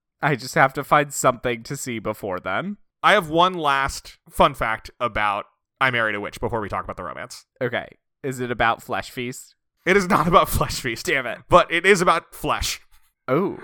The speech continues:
Speaker 1: I'm
Speaker 2: Which is that
Speaker 1: intrigued.
Speaker 2: censors in a number of parts of the country were not happy about the scene where Jennifer first appears in her body in the smoke because the movie makes it very clear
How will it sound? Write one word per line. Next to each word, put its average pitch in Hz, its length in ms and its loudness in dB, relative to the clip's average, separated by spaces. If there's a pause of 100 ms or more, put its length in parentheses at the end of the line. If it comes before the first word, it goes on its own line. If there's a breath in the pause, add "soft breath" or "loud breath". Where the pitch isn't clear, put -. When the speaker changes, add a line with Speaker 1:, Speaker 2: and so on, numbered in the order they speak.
(120)
Speaker 1:
I'm 160 100 2
Speaker 2:
Which 160 100 4
is 160 80 -2
that 170 160 4
Speaker 1:
intrigued. 156 480 -4 (260)
Speaker 2:
censors 147 880 2
in 170 140 -4
a 175 80 2
number 190 300 4
of 170 100 0
parts 170 240 2
of - 20 -10
the 135 80 -4
country 127 420 -2 (300)
were 139 160 -2
not 165 320 4
happy 156 460 -2
about 135 340 2
the 135 60 -10
scene 143 440 -6 (100)
where 123 260 -2
Jennifer 143 580 0
first 131 300 -2
appears 131 360 -4
in 123 140 -8
her 110 140 -2
body 120 500 4 (120)
in 131 220 -6
the 104 100 -8
smoke - 600 0
because 131 520 -2
the 143 80 0
movie 147 280 0
makes 135 240 -2
it - 80 -12
very 139 280 2
clear 123 380 -4